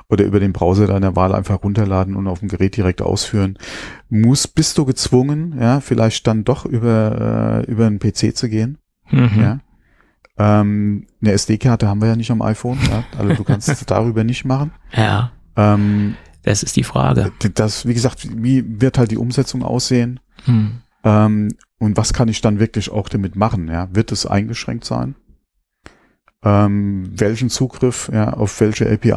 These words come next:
Speaker 1: Is werden diese Programme halt haben? Ähm, wird es ein uneingesch-, wird, wird es wirklich uneingeschränkt sein? Ja? Inwieweit wird es in der Sandbox ablaufen? Ähm, welchen Zugriff kannst du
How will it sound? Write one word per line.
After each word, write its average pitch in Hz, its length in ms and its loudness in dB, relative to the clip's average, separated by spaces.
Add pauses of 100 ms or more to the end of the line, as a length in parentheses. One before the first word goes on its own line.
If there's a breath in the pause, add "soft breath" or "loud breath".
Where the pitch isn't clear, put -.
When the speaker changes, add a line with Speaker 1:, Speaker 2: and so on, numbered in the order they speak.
(120)
Speaker 1:
Is - 200 -4
werden 107 220 2
diese 110 220 2
Programme 104 380 0
halt 98 160 2
haben? 107 360 -2 (1000 soft breath)
Ähm, 98 540 0 (360)
wird 107 240 2
es 104 120 2
ein 107 60 4
uneingesch-, 117 580 0
wird, 110 280 -2
wird 120 140 0
es 120 160 -2
wirklich 123 260 -2
uneingeschränkt 127 600 0
sein? 110 360 0
Ja? 104 180 0
Inwieweit 120 840 0
wird 120 100 4
es 117 120 2
in 117 60 4
der 107 100 4
Sandbox 107 440 -2
ablaufen? 113 540 -2 (840 soft breath)
Ähm, 104 640 2 (100)
welchen 113 460 0
Zugriff - 480 -4
kannst 117 340 0
du 117 220 -2